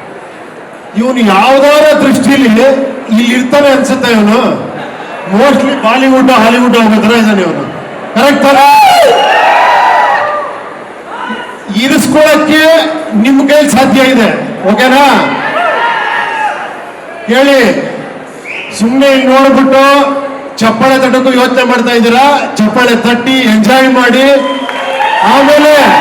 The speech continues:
ನೋಡಿ, ಈ ಜನರೇಷನ್ ಈ ತರ ಇಂಥ ಅದ್ಭುತವಾದ ಪೇರ್ಗಳು ನಮ್ ಕನ್ನಡ ಇಂಡಸ್ಟ್ರಿ ಉಳ್ಕೊಬೇಕು ಅಂದ್ರೆ ನೀವುಗಳೆಲ್ಲ ನಿಮ್ಗಳ ಕೈಲಿ ಮಾತ್ರ ಸಾಧ್ಯ ಇವನ್ನೆಲ್ಲ ಇರಿಸ್ಕೊಳಕ್ಕೆ. ಇರಿಸ್ಕೊಂತೀರಾ?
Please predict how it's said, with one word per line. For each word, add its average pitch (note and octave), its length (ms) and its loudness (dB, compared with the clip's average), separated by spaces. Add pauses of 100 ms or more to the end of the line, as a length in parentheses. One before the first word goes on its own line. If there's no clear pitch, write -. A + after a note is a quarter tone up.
(1300)
ನೋಡಿ, C#4 260 2 (880)
ಈ C#4+ 200 2
ಜನರೇಷನ್ B3+ 880 2
ಈ A#3 80 2
ತರ B3+ 160 0 (1200)
ಇಂಥ A3 200 0
ಅದ್ಭುತವಾದ C4 720 2
ಪೇರ್ಗಳು C4+ 340 2
ನಮ್ A#3 180 2
ಕನ್ನಡ A#3 240 0
ಇಂಡಸ್ಟ್ರಿ C4 420 2
ಉಳ್ಕೊಬೇಕು B3+ 580 0
ಅಂದ್ರೆ C4 400 0 (400)
ನೀವುಗಳೆಲ್ಲ C4+ 840 2
ನಿಮ್ಗಳ B3 340 2
ಕೈಲಿ C#4 340 2
ಮಾತ್ರ C#4+ 440 2
ಸಾಧ್ಯ B3+ 420 0
ಇವನ್ನೆಲ್ಲ A3+ 320 2
ಇರಿಸ್ಕೊಳಕ್ಕೆ. G#3+ 800 -4 (300)
ಇರಿಸ್ಕೊಂತೀರಾ? C#4 840 2